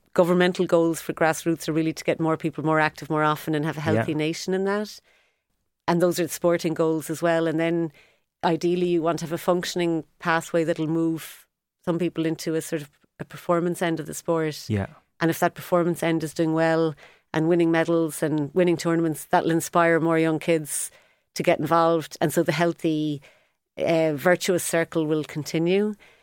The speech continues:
Speaker 1: But it has to be underpinned by good governance. You know,
Speaker 2: Yes.
Speaker 1: a lot of the problems in sport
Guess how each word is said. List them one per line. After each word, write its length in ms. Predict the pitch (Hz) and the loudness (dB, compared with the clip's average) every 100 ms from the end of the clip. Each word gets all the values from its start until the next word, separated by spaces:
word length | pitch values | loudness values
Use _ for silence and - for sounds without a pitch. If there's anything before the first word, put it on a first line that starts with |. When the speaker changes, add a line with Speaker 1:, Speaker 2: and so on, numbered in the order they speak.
| _ _ - | _ _ -2
Speaker 1:
But 140 | 180 - - | -2 -2 -2
it 80 | 147 | 0
has 260 | 190 180 | 0 -2
to 80 | - | 0
be 100 | 190 | 2
underpinned 540 | 175 170 165 170 165 - | 4 2 0 0 0 -2
by 80 | 165 | -2
good 200 | 170 151 | -2 0
governance. 760 | 170 175 202 214 - - - - | 0 2 0 -2 -6 -10 -10 -4
You 100 | 98 | 2
know, 140 | 175 | 4
Speaker 2:
Yes. 40 | 170 | 6
Speaker 1:
a 0 | |
lot 160 | 170 | 4
of 60 | 170 | 2
the 80 | 165 | -2
problems 480 | 175 160 160 147 | 0 0 0 -2
in 60 | 160 | -6
sport 680 | - - 160 156 - - | -4 -2 0 -2 -4 -12